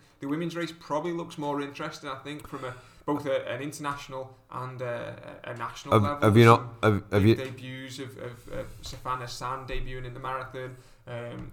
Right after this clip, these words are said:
Speaker 1: last year's ret-, uh, winner is coming back and things, so it should be really interesting. And then obviously in the, the, the, um, in the British field, um, you've got the likes of Eilish McCoglin is debuting at the marathon, so everyone's quite excited to see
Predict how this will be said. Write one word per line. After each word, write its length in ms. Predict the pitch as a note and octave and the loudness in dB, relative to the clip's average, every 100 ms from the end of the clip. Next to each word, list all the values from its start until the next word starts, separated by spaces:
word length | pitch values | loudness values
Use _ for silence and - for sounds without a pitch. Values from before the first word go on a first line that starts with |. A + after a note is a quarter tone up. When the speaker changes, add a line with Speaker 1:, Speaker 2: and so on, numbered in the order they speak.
| - | -10
Speaker 1:
last 220 | A#2 - | -10 -8
year's 160 | B2+ B2 | -10 -10
ret-, 220 | A2+ A2 A2 | -10 -12 -14
uh, 400 | G2+ - - - | -14 -12 -12 -10
winner 260 | B2+ B2+ B2 | -10 -10 -10
is 300 | B2+ - B2 | -10 -10 -12
coming 240 | B2+ B2+ | -12 -10
back 260 | B2+ C3+ C3 | -6 -6 -6
and 100 | B2+ | -14
things, 260 | C3 C3 B2 | -14 -14 -10
so 140 | C3 - - _ | -10 -10 -20 _
it 80 | A#2+ | -8
should 100 | D#3 | -4
be 60 | |
really 280 | C#3 C#3 B2+ | -4 -6 -8
interesting. 480 | B2 B2 B2+ - C3 - | -10 -8 -10 -10 -14 -12
And 80 | B2+ | -8
then 100 | B2 | -8
obviously 240 | B2 C3 | -8 -10
in 60 | B2+ | -10
the, 120 | A#2+ - - - - | -10 -12 -20 -20 -18
the, 280 | - A#2+ A#2 - | -10 -8 -8 -10
the, 280 | B2+ - B2 | -10 -8 -8
um, 160 | A#2+ - - | -10 -14 -12
in 120 | B2 | -12
the 60 | |
British 320 | A2+ D3 E3 - | -6 -6 -6 -8
field, 420 | B2+ B2+ B2 A#2+ | -8 -6 -6 -8
um, 200 | B2 A#2+ | -8 -8
you've 120 | A#2+ A#2 | -8 -8
got 80 | B2+ | -6
the 80 | |
likes 340 | B2 B2 B2 - | -6 -6 -10 -12
of 80 | A#2+ | -8
Eilish 260 | B2 A#2+ | -8 -10
McCoglin 460 | A#2+ A2+ C3+ C#3+ C#3 | -12 -8 -6 -6 -10
is 80 | A#2 | -8
debuting 380 | B2 B2 C3+ | -10 -10 -12
at 80 | C3+ | -12
the 60 | A#2+ | -8
marathon, 440 | B2+ C3+ B2 C3 | -6 -6 -8 -12
so 160 | B2 B2 | -10 -8
everyone's 360 | B2+ B2+ B2+ - - - | -8 -10 -12 -16 -20 -12
quite 140 | D#3 | -10
excited 400 | D3 - C3 C3 | -10 -8 -10 -10
to 60 | B2+ | -14
see 380 | - B2+ B2+ | -14 -12 -14